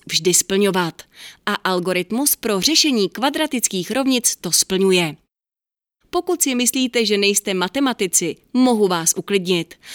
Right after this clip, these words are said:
Pro řešení kvadratických rovnic si vystačíte se sčítáním a násobením, maximálně s mocninami a odmocninami. Jak řešit kvadratické rovnice?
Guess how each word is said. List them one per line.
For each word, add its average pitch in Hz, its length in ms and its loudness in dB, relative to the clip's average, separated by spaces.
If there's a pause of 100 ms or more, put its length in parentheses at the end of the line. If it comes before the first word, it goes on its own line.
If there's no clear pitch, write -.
(140)
Pro 220 200 2
řešení 202 480 2
kvadratických 190 840 -2
rovnic 202 540 0 (140)
si - 180 2
vystačíte 262 720 0
se 185 160 2
sčítáním 269 1000 0
a 180 100 0
násobením, 180 800 0 (320)
maximálně 240 800 0
s - 120 0
mocninami 226 720 0
a - 220 -6
odmocninami. 175 920 2 (2750)
Jak 214 260 2
řešit 220 480 2 (200)
kvadratické 262 800 0
rovnice? 180 640 0